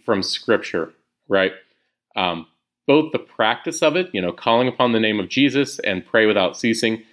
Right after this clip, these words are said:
and even the, the precise wording is, is compiled of Scripture verses. So what I want to do now is go through that prayer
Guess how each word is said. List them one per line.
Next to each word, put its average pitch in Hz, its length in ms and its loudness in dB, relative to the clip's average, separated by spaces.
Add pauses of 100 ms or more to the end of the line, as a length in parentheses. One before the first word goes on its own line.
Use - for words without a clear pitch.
(240)
and 120 160 0
even 147 220 4
the, 131 140 2
the - 140 -6
precise 120 580 -2
wording 101 560 0
is, 92 420 -6 (400)
is 101 140 -4
compiled 95 480 -2
of 90 80 -12
Scripture 98 400 -6
verses. 85 460 -8 (440)
So 120 440 0 (680)
what 120 100 0
I 131 60 4
want 175 160 4
to 165 80 2
do 131 120 2
now 113 440 2
is 104 440 0 (1080)
go 139 200 4
through 165 680 2
that 117 240 0 (120)
prayer 143 420 0